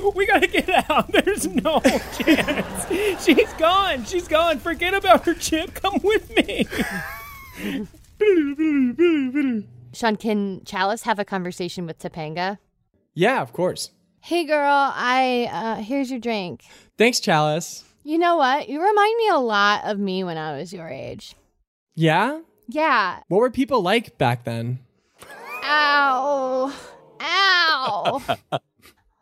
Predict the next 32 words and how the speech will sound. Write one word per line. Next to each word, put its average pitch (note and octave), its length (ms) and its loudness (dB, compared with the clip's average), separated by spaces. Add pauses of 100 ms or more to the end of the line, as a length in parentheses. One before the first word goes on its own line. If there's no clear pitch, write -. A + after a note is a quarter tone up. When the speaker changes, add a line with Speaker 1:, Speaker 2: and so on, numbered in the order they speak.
Speaker 2:
Well, D4 520 2
Topanga, A#3+ 1040 2 (220)
if A3+ 100 -8
that A#3 240 2
is A3+ 220 2 (120)
really B3+ 440 2
even A#3 340 2
your A3 160 4
name. G#3 640 2 (180)
Speaker 3:
It G#3+ 140 2
is C4 260 0
mine. A#3+ 380 2
I D#3 160 0
don't F4 180 2
know A#3 160 4
if A3+ 120 2
it's G#3+ 140 4
this F3+ 220 0
other E3 240 2
person's C#3 500 0
that C3+ 140 0
I B2 120 2
met. C4 380 4
Speaker 2:
<laughs> - 60 -14 (880)
Yeah. F3+ 340 2 (360)
Well, B3+ 200 2
Topanga, C4+ 720 0
a - 60 -12
little D4 220 2
word C#4+ 180 2
of C4 100 -4
advice. A#3+ 720 -2